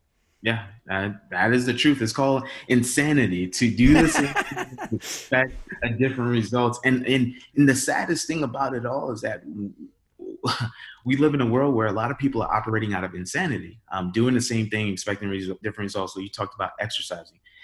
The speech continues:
Speaker 1: If this form of exercise is not working, or if we're trying to get on a speaker stage and we're doing the same thing,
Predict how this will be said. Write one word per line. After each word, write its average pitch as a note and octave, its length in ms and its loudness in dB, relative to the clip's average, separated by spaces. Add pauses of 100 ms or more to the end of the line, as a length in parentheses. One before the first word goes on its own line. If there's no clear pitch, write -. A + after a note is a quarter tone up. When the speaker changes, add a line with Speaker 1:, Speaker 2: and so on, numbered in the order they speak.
(140)
Speaker 1:
If E2+ 120 -6
this A2 160 0
form A2+ 240 0
of G2+ 120 -2
exercise G2+ 460 -2
is F#2+ 60 -6
not G2 220 -4
working, F#2+ 320 -6
or F#2 320 -2 (360)
if G#2 360 0
we're A2+ 260 2
trying A#2+ 280 0
to G#2 60 2
get G#2+ 160 0
on G#2 180 -2
a F2+ 60 -6
speaker A#2+ 440 0
stage C3 540 0
and G#2 200 -4
we're G2+ 140 0
doing G2+ 340 -4
the F#2 60 -4
same G2 400 -4
thing, A2+ 520 -4